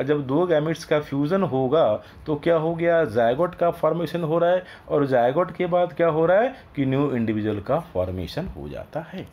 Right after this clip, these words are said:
तो इस तरह से हम देखते हैं, in most of the cases male gametes is motile। अब हम लोग देख रहे हैं कि ये motile ट्रांसफर जो हो रहा है गैमेट्स का कैसे होता है, तो हम लोग देखते हैं most of case male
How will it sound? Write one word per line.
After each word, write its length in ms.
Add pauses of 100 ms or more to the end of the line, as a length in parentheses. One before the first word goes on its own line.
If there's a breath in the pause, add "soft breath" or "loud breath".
(1200 loud breath)
तो 60
इस 140
तरह 100
से 120
हम 100
देखते 240
हैं, 160
in 120 (120)
most 420
of 180
the 140 (440)
cases 460 (880)
male 480
gametes 420 (260)
is 280
motile। 400 (480 loud breath)
अब 120
हम 160
लोग 180
देख 240
रहे 160
हैं 100
कि 140
ये 260
motile 680 (320 loud breath)
ट्रांसफर 580
जो 120
हो 180
रहा 120
है 80
गैमेट्स 400
का 160 (140)
कैसे 220
होता 340 (100)
है, 160 (300 loud breath)
तो 60
हम 120
लोग 180
देखते 420
हैं 200 (120)
most 220
of 100 (100)
case 260 (340 loud breath)
male 300